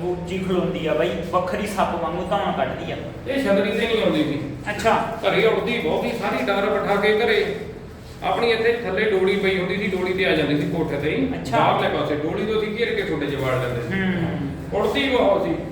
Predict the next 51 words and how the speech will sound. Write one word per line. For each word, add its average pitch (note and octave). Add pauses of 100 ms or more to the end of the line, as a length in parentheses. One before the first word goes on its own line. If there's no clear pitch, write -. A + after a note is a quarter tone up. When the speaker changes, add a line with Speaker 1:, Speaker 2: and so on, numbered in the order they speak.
(260)
Speaker 2:
ਫਿਰ F#3+
ਮੈਂ B3
ਰੋਕ A3+
ਲਈ, A#3
ਇਹ B3+
ਛੱਡੀ G#3+
ਨਹੀਂ। G3+
ਮੈਂ F#3+
ਕਿਹਾ F#3+
ਕਮਾਵਾਂਗੇ D#3
ਕੀ C#3+
ਫਾਇਦਾ, C#3+
ਵੀ -
ਕਿਸੇ F3
ਦੇ F3
ਮੁੜ F3
ਕੇ F3+
ਹਨੇਰੇ E3+
ਨੂਰੇ F3
ਹੋਏ F3
ਅੰਦਰ E3
ਵੜ D#3+
ਕੇ E3
Speaker 1:
ਨਹੀਂ, A3
ਚੰਗੀ -
Speaker 2:
ਲੱਭਣੀ। -
Speaker 1:
ਬਹੁਤ -
ਆ, -
Speaker 2:
ਹਨਾ? -
Speaker 1:
ਚੰਗੀ F#3
ਬਹੁਤ C#3+
ਆ C#3+
ਕਬੂਤਰੀ। C3 (440)
Speaker 2:
ਤੇ E3
ਆਹ F3+
ਇਹਦੀ B3
ਭੈਣ -
ਆ D#3+
ਜਿਹੜੀ -
ਚਿੜਤੌਂਡੀ C#3+
ਉੱਡੀ B2+
ਆ A#2+
ਆਪਣੀ। A2+
Speaker 1:
ਅੱਛਾ, C#3
Speaker 2:
ਐ। - (140)
Speaker 1:
ਇਹ F#3
ਆ। - (200)
Speaker 2:
ਹਾਂ, A#2
ਇਹਦੇ E3
ਰੰਗ D3
ਸੀਗਾ F3